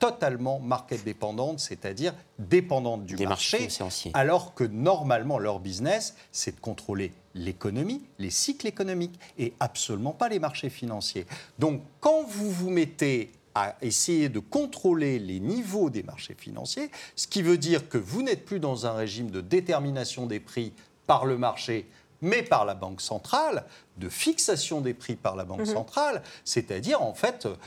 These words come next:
Speaker 1: c'est, euh, c'est le, le, les, les, les, les, les prix fixes qu'on a eus, euh, dans le passé. Et, euh, à partir de ce moment-là, vous n'avez plus la possibilité pour la Banque centrale de se retirer. Parce que si elle se
Speaker 3: Alors
Speaker 1: retire,
Speaker 3: justement,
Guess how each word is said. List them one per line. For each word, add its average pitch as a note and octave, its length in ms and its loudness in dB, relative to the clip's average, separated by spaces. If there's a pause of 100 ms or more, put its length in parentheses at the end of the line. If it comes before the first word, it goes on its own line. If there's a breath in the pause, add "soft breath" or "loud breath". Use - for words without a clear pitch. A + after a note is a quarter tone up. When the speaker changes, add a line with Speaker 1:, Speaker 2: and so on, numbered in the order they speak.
(120)
Speaker 1:
c'est, A3+ 380 4
euh, G2 220 -2
c'est - 340 2
le, C#3+ 240 2
le, G2 300 -2
les, F#2+ 320 -4
les, F#2 360 -6
les, F#2+ 440 -8
les, - 360 -8 (120)
les G1+ 240 -8
prix - 280 -2
fixes - 580 -2 (180)
qu'on G2 200 -4
a G2+ 120 0
eus, D3+ 320 0 (460 loud breath)
euh, F#2+ 100 -6
dans A#2+ 160 2
le B2 60 0
passé. G#3+ 580 2 (340 loud breath)
Et, G3+ 300 8
euh, A#2 120 6 (140)
à C#3 100 4
partir F3 360 4
de C#3 100 2
ce - 160 -2
moment-là, E3+ 560 2
vous B2+ 340 0
n'avez C#3 320 4
plus - 260 -4
la A#2+ 120 0
possibilité A2 800 -4
pour F3+ 160 0
la E3+ 80 4
Banque A#2 220 -6
centrale G#3+ 360 -4
de B3+ 80 -6
se A#3 100 -4
retirer. F3 360 0
Parce F3+ 180 -2
que - 80 -8
si A3+ 160 0
elle G#3 80 0
se F3 120 -4
Speaker 3:
Alors A3 260 4
Speaker 1:
retire, A3+ 160 -6
Speaker 3:
justement, B3+ 340 4